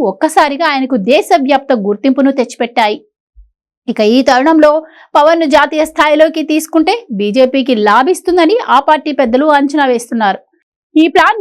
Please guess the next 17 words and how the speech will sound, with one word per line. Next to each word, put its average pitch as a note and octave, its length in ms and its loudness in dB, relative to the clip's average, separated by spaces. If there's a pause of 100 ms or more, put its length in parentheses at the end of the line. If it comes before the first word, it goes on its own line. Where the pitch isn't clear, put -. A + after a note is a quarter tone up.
(140)
ఏ G4 140 0
మేరకు F#4+ 280 0
వర్కౌట్ D#4 400 0
అవుతుందన్న C#4 560 0
దానిని C4 300 0 (100)
పరిశీలించేందుకే C4 840 2 (480)
మొన్నటి D#4 360 2
మహారాష్ట్ర D4+ 600 0
ఎన్నికల C#4+ 340 0
ప్రచారానికి C4+ 540 0 (160)
పవన్ C4 240 2
ను B3 120 -2
పంపినట్టు A#3+ 420 0 (120)
సమాచారం. A#3+ 480 0 (500)
పవన్ C4+ 240 2
ప్రచారం D#4 460 2
చేసిన D4+ 220 -2